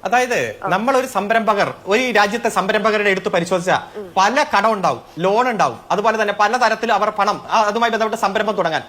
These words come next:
Speaker 1: ഈ എടുത്ത ലോൺ മുഴുവൻ ഇതിൽ പറയണം, അത് നിയമസഭയിൽ പറയണം എന്നൊക്കെ പറഞ്ഞ ഇച്ചിരി കട-, കഷ്ടമാണ്. ഒരു സംരംഭം തുടങ്ങിയത് എങ്ങനെയാണെന്നാണ് മുഖ്യമന്ത്രി വിവരിച്ചത്. ആ മുഖ്യമന്ത്രി അതിന്റെ വസ്തുത പറഞ്ഞു. അതിനുശേഷം ആ സംരംഭം മുന്നോട്ട് പോയി, സാമ്പത്തിക പരാധീനത വന്നു,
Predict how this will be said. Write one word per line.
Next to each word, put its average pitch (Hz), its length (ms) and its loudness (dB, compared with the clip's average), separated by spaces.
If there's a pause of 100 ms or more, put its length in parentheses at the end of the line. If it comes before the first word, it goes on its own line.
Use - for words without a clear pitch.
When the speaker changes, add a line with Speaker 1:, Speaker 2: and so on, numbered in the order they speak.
(280)
Speaker 1:
ഈ 233 80 2
എടുത്ത 262 340 2
ലോൺ 262 460 0
മുഴുവൻ 269 320 -2 (160)
ഇതിൽ 247 240 0
പറയണം, 214 500 2
അത് 240 200 0
നിയമസഭയിൽ 285 580 0
പറയണം 208 360 0
എന്നൊക്കെ 233 220 -4
പറഞ്ഞ 214 180 -4
ഇച്ചിരി 208 180 -6
കട-, 185 200 0
കഷ്ടമാണ്. 175 560 -2
ഒരു 208 120 0
സംരംഭം 220 720 0
തുടങ്ങിയത് 214 520 2
എങ്ങനെയാണെന്നാണ് 190 720 0
മുഖ്യമന്ത്രി 202 380 -2
വിവരിച്ചത്. 208 680 -4 (120)
ആ 226 60 6
മുഖ്യമന്ത്രി 247 400 2
അതിന്റെ 220 160 4
വസ്തുത 202 260 2
പറഞ്ഞു. 160 280 -2 (300)
അതിനുശേഷം 254 440 2
ആ 240 140 4
സംരംഭം 247 640 0
മുന്നോട്ട് 226 360 0
പോയി, 214 240 0
സാമ്പത്തിക 226 460 0
പരാധീനത 202 460 0
വന്നു, 190 200 0